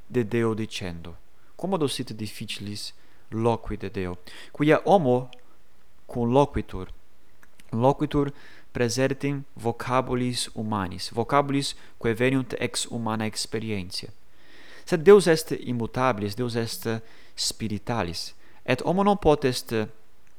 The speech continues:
videre spiritualia simpliciter. Ergo homo non habet in se ipso vocabula ad, uh, describendum, ad describendas res immateriales. Ille semper debet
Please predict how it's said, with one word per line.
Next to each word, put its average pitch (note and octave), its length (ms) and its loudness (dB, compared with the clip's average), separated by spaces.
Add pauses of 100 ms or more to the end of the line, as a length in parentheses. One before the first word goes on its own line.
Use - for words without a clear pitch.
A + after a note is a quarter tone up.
(260)
videre A2+ 720 4
spiritualia A2 680 0
simpliciter. G2+ 880 -6 (720)
Ergo C#3+ 260 8
homo F3+ 200 6
non F#3 180 4
habet D3+ 500 4
in A2+ 120 -6
se - 160 -6
ipso B2+ 340 -2
vocabula G#2 840 -2 (800)
ad, A2+ 340 -2
uh, G#2+ 760 0
describendum, A2+ 1200 0 (600)
ad G#2+ 120 -6
describendas A#2 760 0
res G#2+ 420 0
immateriales. G2 960 -4 (540)
Ille C3 160 4
semper F3+ 320 2
debet D3 400 6